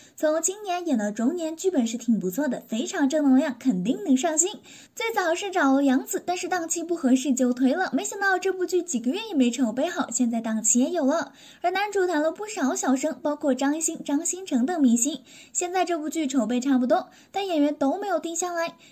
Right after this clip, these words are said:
杨紫之后的剧方又接触了李一桐，没想到还是没谈下来，兜兜转转又回到了杨紫手中，但他的印象并不太大，好像张艺兴对这部戏很印象。高兴是贾平凹的获奖小说，现在定了张嘉译、倪妮和郭涛。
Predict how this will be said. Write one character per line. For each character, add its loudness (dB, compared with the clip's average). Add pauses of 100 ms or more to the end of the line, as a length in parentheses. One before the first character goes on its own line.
杨 -2
紫 -2
之 -2
后 0
的 -2
剧 -4
方 -2
又 -4
接 0
触 0
了 0
李 0
一 4
桐， 2
没 4
想 2
到 -4
还 -6
是 -8
没 -2
谈 2
下 0
来， -2 (300)
兜 0
兜 2
转 0
转 2
又 -2
回 2
到 2
了 2
杨 0
紫 -2
手 0
中， -2 (320)
但 0
他 -6
的 -2
印 -2
象 0
并 -4
不 2
太 -4
大， -4 (220)
好 -2
像 0
张 -2
艺 -8
兴 -4 (180)
对 -6
这 -4
部 -6
戏 -2
很 2
印 0
象。 0 (240)
高 2 (140)
兴 -4
是 -4
贾 -2
平 2
凹 2
的 4
获 0
奖 2
小 0
说， 0
现 -8
在 0
定 -6
了 -2
张 -4
嘉 -4
译、 -8
倪 6
妮 2
和 -2
郭 -2
涛。 -2